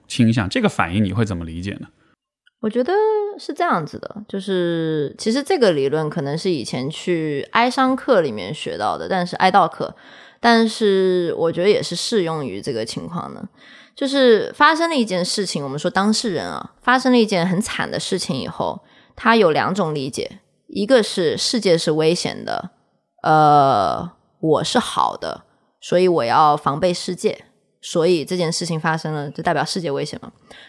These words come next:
Speaker 2: 另外一种理解方式是，世界是好的，我是坏的，所以我遭受了这样的事情。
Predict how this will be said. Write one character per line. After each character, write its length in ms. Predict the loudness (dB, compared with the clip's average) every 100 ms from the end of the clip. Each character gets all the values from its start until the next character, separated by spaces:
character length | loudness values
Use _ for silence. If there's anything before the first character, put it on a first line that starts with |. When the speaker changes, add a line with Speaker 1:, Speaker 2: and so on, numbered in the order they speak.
| -8
Speaker 2:
另 100 | 2
外 140 | 4
一 20 | 4
种 160 | 2
理 80 | 2
解 120 | 2
方 220 | 2 0
式 220 | 0 0 -2
是， 760 | -2 -2 -2 -2 -2 -4 -6
世 180 | -2 0
界 140 | 2 2
是 120 | 0
好 380 | -4 -2 -2 -2
的， 260 | -6 -8 -10 _ _ -4
我 320 | 2 2 0
是 120 | -6
坏 360 | -4 0 0 -2
的， 140 | -10 -14 _
所 260 | -10 0 2
以 140 | 2
我 200 | 2 -2
遭 200 | -2 -2
受 140 | -2 -6
了 80 | -8
这 80 |
样 140 | -8 -10
的 80 | -10
事 180 | -10
情。 260 | -10 -12 -16